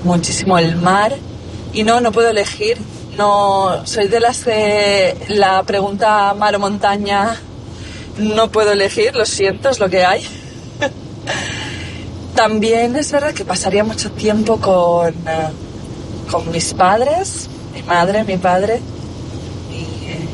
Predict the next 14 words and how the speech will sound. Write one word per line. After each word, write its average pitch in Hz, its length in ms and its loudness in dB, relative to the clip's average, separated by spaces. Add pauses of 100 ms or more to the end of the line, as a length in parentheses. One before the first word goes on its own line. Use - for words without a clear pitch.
(160)
mi - 60 -10
familia, 170 720 2
la 170 180 2
que 165 420 -2 (1900)
más 175 240 0
cercana 170 380 0
a 165 40 -2
mí, 165 120 -4
a 165 100 2
la 160 140 2
que 160 140 0
amo. 165 300 0 (1600)
Y, 185 440 4
eh, 170 120 4